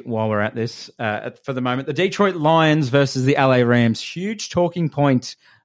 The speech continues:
around the league. Obviously, Jared Goff, previously being a player for the L A Rams,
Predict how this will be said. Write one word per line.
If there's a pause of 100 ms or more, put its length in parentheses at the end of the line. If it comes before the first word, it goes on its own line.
around
the
league. (100)
Obviously, (460)
Jared
Goff, (240)
previously
being
a
player
for
the
L
A
Rams,